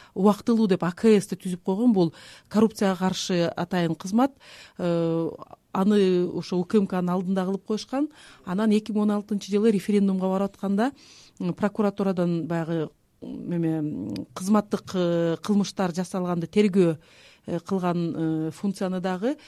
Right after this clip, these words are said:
прокуратурадан алып салып туруп, анан кийин мыйзам менен эмеге, У К М Кга берген да. Ошондо бүгүнкү күндө даже совет доорунда жок, э, эбегейсиз көп укуктарды ушу,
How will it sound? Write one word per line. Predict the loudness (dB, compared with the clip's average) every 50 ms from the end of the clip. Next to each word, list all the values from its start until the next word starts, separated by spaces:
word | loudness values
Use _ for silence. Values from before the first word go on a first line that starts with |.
| -20 _
прокуратурадан | -8 -8 -6 -4 -4 -4 -4 -4 -6 -6 -6 -4 -4 -6 -6
алып | -6 -8 -8
салып | -10 -10 -10 -10 -8
туруп, | -8 -8 -8 -8 -8 _ _ _ _ _ _ _
анан | -8 -6 -4 -4 -4
кийин | -2 -2 -2 0
мыйзам | 0 0 0 -2 -2 -2
менен | -2 -4 -4 -6 -8 -10 _ _ _ _ -8
эмеге, | -8 -6 -6 -6 -6 -6
У | -8 -8 -8
К | -4 -2
М | -2 -2 -2
Кга | -4 -8 -8 -6 -6 -6 -6 -6
берген | -8 -8 -6 -4 -4 -2 -2 -4 -2 -4
да. | -4 -6 -8 -10 -18 -20 -20 -12 -10
Ошондо | -8 -6 -4 -2 0 0
бүгүнкү | 0 0 0 0 -2 -2
күндө | -4 -4 -2 0 0 0 2 2 2 2 0 -2 -8 -16 -20 -20 -20 -20 -20 _ -4
даже | -2 -2 -2 -2
совет | -2 0 2 4 4 4 6
доорунда | 6 6 6 6 4 4 4 4 2 0
жок, | 2 4 4 4 4 4 -2 _ -18 -16 -16 -18 -20 _ _ _ _ _ _ _ -8
э, | -6 -4 -4 -2 -2 -4 -4 -4 -4 -4 -4
эбегейсиз | -2 0 2 4 4 6 4 4 2 2 0 -2 0 2
көп | 2 2 2 2 0 -6 -6
укуктарды | -4 -4 -2 -4 -6 -8 -12 -12 -8 -8 -8 -6 -4 -2 -2 -2
ушу, | -2 -2 -4 -4 -4 -4 -4